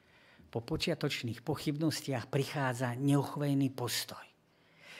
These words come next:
Krik dokonca, ktorý ani učeníci neznesú a obracajú sa na Ježiša, aby jej vyhovel. Je tam najlie-, najnaliehavejšia prosba a prejav najhlbšieho poníženia.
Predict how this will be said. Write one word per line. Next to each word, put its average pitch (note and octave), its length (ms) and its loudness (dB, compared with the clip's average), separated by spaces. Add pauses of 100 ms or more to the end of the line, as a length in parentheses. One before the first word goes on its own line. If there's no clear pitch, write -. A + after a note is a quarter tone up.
(120)
Krik - 400 4
dokonca, F3+ 460 0
ktorý F3 340 2
ani E3+ 320 4
učeníci C#3+ 920 4 (260)
neznesú C#3 840 6 (260)
a B2+ 80 2
obracajú F3+ 540 6
sa C3 180 -2
na D3+ 160 4
Ježiša, D3 380 0
aby C#3+ 160 2
jej D3 240 6
vyhovel. C3 480 0 (1600)
Je B2+ 160 0
tam B2 320 2
najlie-, D3+ 520 2
najnaliehavejšia D#3 1120 2
prosba C#3 600 -2
a A#2+ 40 -6
prejav D3 480 0 (320)
najhlbšieho D3 840 -6
poníženia. B2+ 720 -6